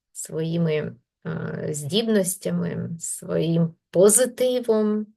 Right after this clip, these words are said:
однозначно. Ну,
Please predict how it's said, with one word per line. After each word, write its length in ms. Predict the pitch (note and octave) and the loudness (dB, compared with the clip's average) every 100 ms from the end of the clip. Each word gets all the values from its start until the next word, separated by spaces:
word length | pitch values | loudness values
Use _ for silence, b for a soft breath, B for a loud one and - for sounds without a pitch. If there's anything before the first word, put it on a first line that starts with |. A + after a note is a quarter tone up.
| _ B B B B | _ B B B B
однозначно. 1080 | F#3 E3 F#3 F3 E3+ E3+ E3+ - E3+ E3+ - - B B B B B _ | -4 -2 -2 -2 -2 -2 -4 -6 -4 -6 -8 -14 B B B B B _
Ну, 160 | C4 | 4